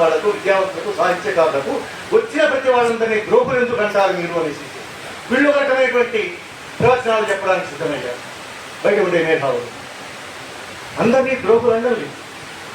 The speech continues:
వచ్చి నీవు, నువ్వు ఏ కారణం వల్ల అయితే వచ్చావో, ఏ ఆలోచనతో వచ్చావో, దాని గురించి ఏమీ చేయకుండా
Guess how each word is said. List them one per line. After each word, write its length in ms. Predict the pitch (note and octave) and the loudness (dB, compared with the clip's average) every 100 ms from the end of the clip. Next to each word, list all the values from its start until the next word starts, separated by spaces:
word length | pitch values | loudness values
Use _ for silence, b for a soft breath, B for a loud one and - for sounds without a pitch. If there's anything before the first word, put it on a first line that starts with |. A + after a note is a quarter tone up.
| - - - - - - A3+ | -14 -14 -14 -14 -14 -8 -6
వచ్చి 260 | - - C#4 C#4 | -6 -2 2 4
నీవు, 280 | A3 F3+ D#4+ F#4 - - - - - - - - - - - - | 2 0 -2 -4 -8 -14 -14 -14 -14 -14 -14 -14 -14 -14 -14 -2
నువ్వు 180 | G#3 A#3+ F3 B4 | 0 2 4 2
ఏ 20 | B4+ | 2
కారణం 340 | - A3+ C4 C4+ | 0 2 2 2
వల్ల 140 | C4 B3+ | 4 4
అయితే 140 | A#3+ A#3 G3 | 4 2 0
వచ్చావో, 460 | F#3+ G#3+ F3+ F3+ A4+ C4+ G3+ | 0 0 2 4 2 2 4
ఏ 40 | A3+ - | 4 4
ఆలోచనతో 480 | - D4 C#4 B3+ A3+ G#3 | 4 2 2 2 2 2
వచ్చావో, 340 | F#3+ G#3 A3+ C#4 | 0 2 4 4
దాని 200 | G3+ A3+ A3+ | 4 2 0
గురించి 280 | B3 C#4+ - G3 | -4 -6 -4 2
ఏమీ 180 | C#4 D#4+ D#4 | 2 2 -2
చేయకుండా 420 | B3 G3+ E3 D3 | -2 -2 -2 -4